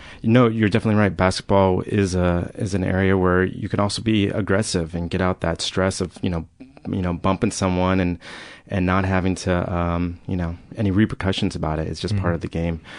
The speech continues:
Speaker 1: Where baseball, it's, it's a little bit more stagnant. You know, you only get a couple, you know, opportunities each game. You know, you maybe get three at bats and maybe a couple of ground balls, and that's all you have. And you gotta make, you
Speaker 2: Unless
Speaker 1: gotta
Speaker 2: you're charging home plate, you're, or, you know,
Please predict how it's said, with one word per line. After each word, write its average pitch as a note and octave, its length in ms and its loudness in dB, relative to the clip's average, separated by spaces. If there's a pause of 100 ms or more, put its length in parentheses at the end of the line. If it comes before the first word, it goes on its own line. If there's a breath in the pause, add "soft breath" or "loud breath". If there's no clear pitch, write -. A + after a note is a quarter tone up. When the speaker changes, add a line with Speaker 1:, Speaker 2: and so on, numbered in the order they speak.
(220 loud breath)
Speaker 1:
Where A2+ 100 6
baseball, C#3 520 6
it's, B2+ 380 0
it's - 280 -4
a A2+ 40 2
little A2 160 2
bit A2 100 2
more G#2+ 120 2
stagnant. G2 520 0
You F#2+ 120 -4
know, F2+ 120 0
you F2+ 200 2
only F#2 180 2
get F#2+ 200 0
a F#2+ 40 -2
couple, F#2+ 520 0 (300 loud breath)
you - 60 -4
know, F#2+ 100 2
opportunities F#2+ 1000 0
each G#2 300 -2
game. F2+ 360 0
You F2+ 80 -2
know, F2 100 0
you F2+ 100 0
maybe F2 200 0
get F2 160 -2
three F2+ 220 2
at F2 80 0
bats E2+ 420 0
and F2 320 -4
maybe F2 180 -2
a E2+ 80 -2
couple E2+ 300 -4
of E2+ 60 -6
ground E2 260 -2
balls, F#2 380 0
and E2+ 220 -2 (300 loud breath)
that's - 180 0
all A2 180 2
you G#2 160 2
have. F#2+ 440 0
And F2 120 -2
you F2+ 60 0
gotta F#2 160 2
make, F#2+ 540 0
you G2 120 -2
Speaker 2:
Unless A2+ 200 6
Speaker 1:
gotta F#2 80 4
Speaker 2:
you're B2+ 80 6
charging A#2+ 380 6
home A#2 220 6
plate, B2 380 4
you're, A2+ 180 2
or, A#2 120 4
you A#2+ 160 4
know, G#2 240 4